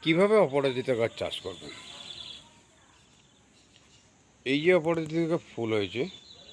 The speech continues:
এই গাছে বীজও হয়েছে। আমি ভিডিও কল চলাকালীন বীজ দেখলে আমি নিশ্চয়ই দেখাবো। ঠিক <clears throat> বর্ষার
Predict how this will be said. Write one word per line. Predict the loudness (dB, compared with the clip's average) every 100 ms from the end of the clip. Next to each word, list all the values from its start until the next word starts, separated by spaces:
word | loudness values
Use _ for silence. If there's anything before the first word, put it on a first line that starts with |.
| -18 -16 -12
এই | -6
গাছে | 0 0 0
বীজও | -4 -4 0 2
হয়েছে। | 2 0 -4 -6 -10 -20 -20 -12
আমি | -4 -2 -4 -6 -16 -20 -20 -20 _ -20 -20 -20 -20 -20 -20 -16 -12
ভিডিও | -8 -6
কল | -4 -4 -4
চলাকালীন | -4 -2 -2 -2 -4 -6 -8 -14 -20 -20 _ _ _ _ _ _ -20 -20 -20 -20 -18 -14 -10
বীজ | -8 -10 -4
দেখলে | -4 -2 -4
আমি | -4 -4
নিশ্চয়ই | -6 -8 -8
দেখাবো। | -6 -8 -8 -8 -8 -8 -16 -20 -18 -20 -20 -20 -20 -20 -20 -20 -20 -20 -18 -16 -14 -16 -18 -20 -10
ঠিক | 2 2 2 -10 -20 _ _ -20 -20 -20 _ _ _ 2
<clears throat> | 6 8 8 6
বর্ষার | 4 4 4